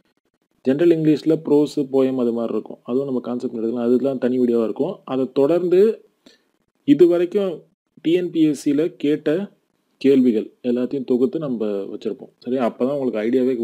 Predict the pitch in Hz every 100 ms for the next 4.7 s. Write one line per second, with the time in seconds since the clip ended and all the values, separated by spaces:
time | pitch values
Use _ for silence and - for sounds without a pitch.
0 | 110 110 _ _ _ _ _ _ _ _
1 | _ 110 117 139 156 139 127 123 120 123
2 | 127 147 135 113 98 110 113 120 117 101
3 | - _ _ _ _ _ _ _ - 117
4 | 131 _ _ _ _ -